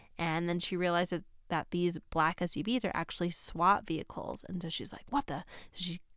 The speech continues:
pops on her phone and she's looking and she's looking and she look-, she's looking. And then that's when she found about this Ilva thing, texted my cousin. My cousin knows that I am a crime junkie head.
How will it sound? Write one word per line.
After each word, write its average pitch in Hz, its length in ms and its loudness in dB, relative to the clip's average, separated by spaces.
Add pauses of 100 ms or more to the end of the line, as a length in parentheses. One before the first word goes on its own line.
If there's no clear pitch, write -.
pops - 260 8
on 202 80 6
her 185 100 4
phone 170 240 2
and 156 120 0
she's - 140 -6
looking 170 340 2
and 175 100 -2
she's 196 180 -6
looking 190 220 -6
and 226 100 -8
she - 100 -6
look-, - 180 -8
she's 165 160 -2
looking. - 320 -6
And 180 160 -4
then 160 260 0
that's 147 280 -4
when 143 140 -4
she - 120 -8
found 139 200 -4
about 190 200 -4
this - 180 -6
Ilva 190 280 6
thing, 185 260 4 (360)
texted - 280 -2
my 151 140 -2
cousin. 190 420 6 (280)
My 156 80 -4
cousin 165 340 0
knows 156 280 2
that 139 120 -4
I 156 100 -2
am 143 120 -4
a 151 40 -6
crime 139 380 -8 (140)
junkie 208 380 6
head. 185 300 8